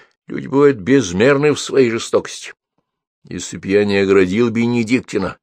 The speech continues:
его могли бы заклевать в порядке, так сказать, развертывания критики и самокритики. А ведь он не пропащий человек, у него есть способности и ряд таких качеств, которые мне весьма импонируют.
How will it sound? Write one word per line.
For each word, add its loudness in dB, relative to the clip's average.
его -14
могли -8
бы 2
заклевать 2
в -20
порядке, 2
так -16
сказать, -10
развертывания 2
критики -6
и -6
самокритики. -8
А -8
ведь -6
он 2
не -2
пропащий 0
человек, -2
у -8
него 2
есть -2
способности -4
и -6
ряд 2
таких -10
качеств, -8
которые -12
мне -14
весьма -8
импонируют. -8